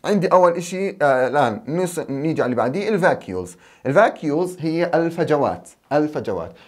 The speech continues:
الفجوات عبارة عن diverse maintenance compartments، عبارة عن مخازن متنوعة.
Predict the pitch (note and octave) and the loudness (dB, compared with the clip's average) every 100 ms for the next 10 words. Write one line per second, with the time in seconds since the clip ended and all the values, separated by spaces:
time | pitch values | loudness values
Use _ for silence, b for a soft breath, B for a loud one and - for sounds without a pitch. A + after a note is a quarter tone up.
0 | B B2 C#3 D3 F3+ F#3 G#3+ D#3 D3 C3 | B -4 0 4 4 2 2 2 4 2
1 | B3+ - B A2 C3+ C3+ A2 D3 F#3+ G#3 | 0 -4 B 0 0 0 0 2 2 0
2 | - - C#3+ F3+ E3+ D#3+ D#3+ D#3+ D3+ C#3+ | -8 -6 -2 -2 -2 -2 -2 -4 -6 -6
3 | - C#3+ A2+ F#2 F2 - A#2+ C#3 D3 A#2 | 2 4 4 -2 -12 -10 -2 2 2 2
4 | D#3 C3 A#2+ E3 D#3+ D3+ E3 F3+ - C3 | 0 -2 -2 2 2 2 0 -4 -6 -8
5 | C#3 D3+ D#3 D#3+ B2 G2 F2+ | -6 -2 0 0 0 -2 -4